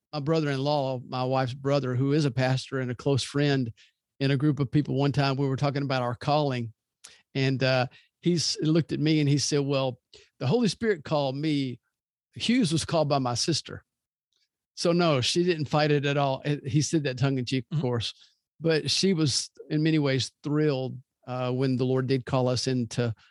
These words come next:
Speaker 1: the local ministry of a church, because she was,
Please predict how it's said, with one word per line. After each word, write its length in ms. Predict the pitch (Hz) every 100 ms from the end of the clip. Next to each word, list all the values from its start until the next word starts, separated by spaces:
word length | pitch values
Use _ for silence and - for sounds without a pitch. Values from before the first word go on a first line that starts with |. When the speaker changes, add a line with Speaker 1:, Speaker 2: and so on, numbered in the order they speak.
| _ _ -
Speaker 1:
the 80 |
local 240 | 127 131 127
ministry 420 | 127 127 123 131
of 80 | 123
a 40 |
church, 360 | 120 - 143 123
because 260 | 135 135 117
she 140 | 160
was, 320 | 165 175 156